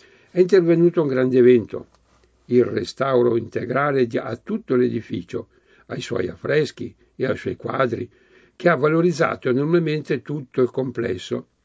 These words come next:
per cui oggigiorno se ne è resa possibile una lettura più puntuale e obiettiva. Per ragioni di spazio ci si deve però limitare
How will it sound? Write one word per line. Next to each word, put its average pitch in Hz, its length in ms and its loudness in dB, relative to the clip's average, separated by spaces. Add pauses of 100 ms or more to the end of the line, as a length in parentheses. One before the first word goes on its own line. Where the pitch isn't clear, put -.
(160)
per 180 180 -4
cui 127 260 2
oggigiorno 120 840 0 (380)
se - 220 2
ne 175 120 8
è 160 40 4
resa 143 240 2
possibile 135 560 -2
una 120 240 4
lettura 117 500 2
più 110 160 -10
puntuale 120 560 -6
e 107 40 -4
obiettiva. 104 640 -10 (1700)
Per 170 140 -6
ragioni 135 380 2
di 131 60 2
spazio 160 580 0
ci 117 160 -10
si 117 160 -2
deve 117 240 0
però 117 240 -4
limitare 117 720 -2